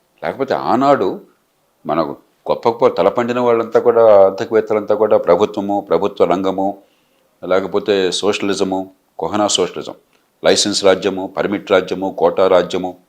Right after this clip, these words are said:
ఈ ఇంపోర్ట్ ఎక్స్‌పోర్ట్ డ్యూటీలను చాలా ఇష్టం వచ్చినట్టుగా వాళ్ళు ఉపయోగించుకుని దానిలో డబ్బులు సంపాదించడము, మనకు కావాల్సిన వాళ్ళని కోటీశ్వరుని చేయటము.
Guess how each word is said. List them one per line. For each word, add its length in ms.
ఈ 340
ఇంపోర్ట్ 380
ఎక్స్‌పోర్ట్ 380
డ్యూటీలను 440
చాలా 320
ఇష్టం 240
వచ్చినట్టుగా 480
వాళ్ళు 440
ఉపయోగించుకుని 520
దానిలో 200
డబ్బులు 260
సంపాదించడము, 640
మనకు 180
కావాల్సిన 400
వాళ్ళని 180
కోటీశ్వరుని 540
చేయటము. 400